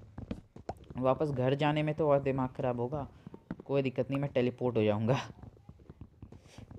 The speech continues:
या, हो गया अपन का वो काम। तो अब एक craft, wooden planks बनाने होंगे इससे। अरे भाई, फेंकना नहीं था।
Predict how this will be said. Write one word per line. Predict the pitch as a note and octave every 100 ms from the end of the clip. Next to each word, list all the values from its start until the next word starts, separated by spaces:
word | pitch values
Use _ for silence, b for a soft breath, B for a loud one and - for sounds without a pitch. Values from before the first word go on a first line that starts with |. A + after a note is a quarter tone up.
| - - A2+
या, | G#2+ - -
हो | B2
गया | G#2+ - -
अपन | B2+ A#2+
का | G#2+
वो | G#2 -
काम। | - G2+ G#2 - _ _ _
तो | A#2+
अब | B2
एक | B2+
craft, | B2 A2 - _
wooden | A#2 A2+ B2+ C3
planks | A#2+ A#2+ B2
बनाने | - B2 B2
होंगे | B2 C3 F3+ _ b b b b -
इससे। | - - D3 F#3 - _ _ _ _ _ _ -
अरे | F3
भाई, | G#3+
फेंकना | A3 D3+ D#3 F3
नहीं | F3 E3+
था। | G3